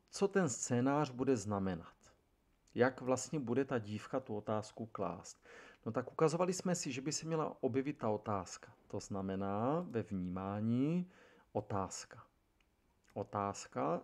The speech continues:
co je tou otázkou? No to je ta naše otázka, že? Takže položí se otázka, můžeme si ukázat, jestliže já kliknu tady na tu vlaječku,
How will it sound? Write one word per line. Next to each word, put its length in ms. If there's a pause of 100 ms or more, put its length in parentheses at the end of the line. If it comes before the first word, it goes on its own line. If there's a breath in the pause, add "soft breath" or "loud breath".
co 160
je 40
tou 180
otázkou? 480
No 100
to 120
je 100
ta 140
naše 260
otázka, 600
že? 200 (680 loud breath)
Takže 240
položí 400
se 180
otázka, 1000 (680)
můžeme 300
si 160
ukázat, 760
jestliže 380
já 120
kliknu 400
tady 220
na 120
tu 160
vlaječku, 920